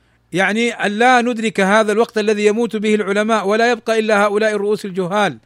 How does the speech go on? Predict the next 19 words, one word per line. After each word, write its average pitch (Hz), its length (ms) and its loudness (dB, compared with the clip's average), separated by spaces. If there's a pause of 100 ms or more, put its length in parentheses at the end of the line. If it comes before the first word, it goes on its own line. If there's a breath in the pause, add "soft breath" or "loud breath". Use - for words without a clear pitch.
(460 soft breath)
الذين 214 380 0
يفتون 233 420 0
بغير 214 380 2
علم 214 260 -2
فيضلون 196 800 -2 (520)
بأنفسهم 196 720 -2
ويضلون 196 640 -2
غيرهم، 233 580 0 (1500)
وذلك 233 520 2
أي 240 600 2
بطلب 202 420 0
العلم 185 280 -2
من 180 220 -4
العلماء. 156 560 -4 (1200)
أيضا 262 240 2
من 262 160 -2
فقه 240 400 2
هذا 226 100 0
الحديث 208 540 -2